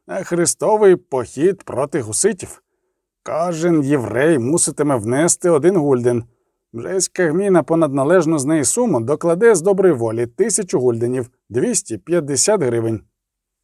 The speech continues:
Рабин кивнув бородою, навіть не намагаючись торгуватися. "У спільному благу",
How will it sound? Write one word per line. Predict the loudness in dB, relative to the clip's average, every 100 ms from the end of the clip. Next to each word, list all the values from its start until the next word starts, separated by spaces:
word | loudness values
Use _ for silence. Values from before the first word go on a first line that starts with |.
| _ _ _ _ _ _
Рабин | -2 0 0 -2 -4
кивнув | 2 2 4 2
бородою, | 2 0 0 -4 -10 -18 -12
навіть | -8 -8 -2
не | 2
намагаючись | 2 2 2 0 0 -4 -4
торгуватися. | -2 -2 0 0 0 -8 -10 -16 _ _ _ _ _ _ _ _ _
"У | -4
спільному | -4 -2 2 4 4 4 4
благу", | 4 2 2 -2 -8